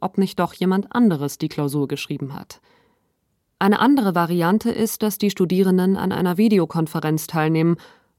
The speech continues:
und sich beim Schreiben beobachten lassen. Doch neben datenschutzrechtlichen Fragen müssen auch weitere Aspekte geklärt werden, sagt Maximilian Kiefer.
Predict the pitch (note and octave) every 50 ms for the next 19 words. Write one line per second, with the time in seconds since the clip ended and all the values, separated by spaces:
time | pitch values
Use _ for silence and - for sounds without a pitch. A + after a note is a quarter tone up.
0 | - - F3 - F3+ F3+ - F3 D#3+ D#3+ - - - D#3 E3 F3+ F3+ D#3 D3 D3+
1 | D#3 - - G#3+ F#3+ E3+ D#3+ - - D#3 C#3+ C#3 C#3 D#3+ - - E3 E3+ D#3 _
2 | _ _ _ _ _ _ _ _ _ _ _ _ _ _ _ _ _ _ _ -
3 | F#3 F3+ E3 - F#3+ F3+ F3+ D#3+ E3+ D#3 E3 G3 - - A#3 - - A3 G#3 -
4 | G3+ G3 - - F#3+ F3+ - F3+ E3 - - E3 E3 E3 E3 E3+ F3 E3+ _ -
5 | _ _ - - A2+ A2+ - F#3+ - - F3 D#3+ E3+ F#3 F#3 F#3 F3 - D#3+ D3
6 | D3 D3 D#3+ - - D#3 D3+ - - D3+ - D3 - - E3 D3+ D3 - - C#3
7 | C#3 D3 - C#3 C3+ - - E3 E3+ D3+ D3 - - - D#3+ D3+ - - - E3+
8 | E3+ D#3+ D#3+ D#3 D#3 D3+ D#3 D3+ - F3+ E3 - - D#3 - -